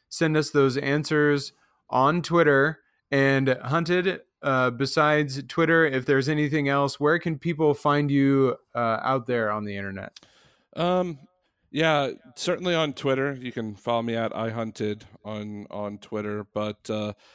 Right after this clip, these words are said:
Speaker 2: I do have a Twitch channel that I haven't used in a while. I'm been talking with a couple of my old, uh, Twitch friends of getting back into it. So,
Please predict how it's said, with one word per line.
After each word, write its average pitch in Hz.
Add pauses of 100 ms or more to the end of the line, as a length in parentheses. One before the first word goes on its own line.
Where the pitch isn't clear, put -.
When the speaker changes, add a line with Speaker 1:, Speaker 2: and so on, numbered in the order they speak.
(160)
Speaker 2:
I 127
do 143
have 185
a 165
Twitch -
channel 185
that 139
I 127
haven't 123
used 123
in 107
a 101
while. 110
I'm 104 (880)
been 110
talking 117
with 107
a 104
couple 113
of 104
my 101
old, 101
uh, 104
Twitch - (120)
friends 117
of 101
getting 110
back 104
into 110
it. -
So, 101